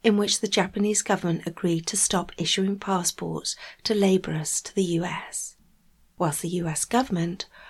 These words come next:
promised to protect the rights of Japanese immigrants already living in the country. <sighs> Phew.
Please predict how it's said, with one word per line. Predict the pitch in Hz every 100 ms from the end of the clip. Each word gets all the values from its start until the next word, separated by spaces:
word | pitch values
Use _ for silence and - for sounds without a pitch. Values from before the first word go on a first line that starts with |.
| -
promised | - 269 170 170 160 -
to | -
protect | - - 175 165
the | 190
rights | 180 151 - 190
of | 180
Japanese | 180 147 - 156 160 -
immigrants | 196 196 - 160 - - - - - -
already | 214 196 175 170 165
living | 160 156
in | 151 160
the |
country. | 165 196 175 - 160 147 - - _ _ _ _ _ _ - - - - - - - - - -
<sighs> | 240 170 - - - - - _ -
Phew. | - - 160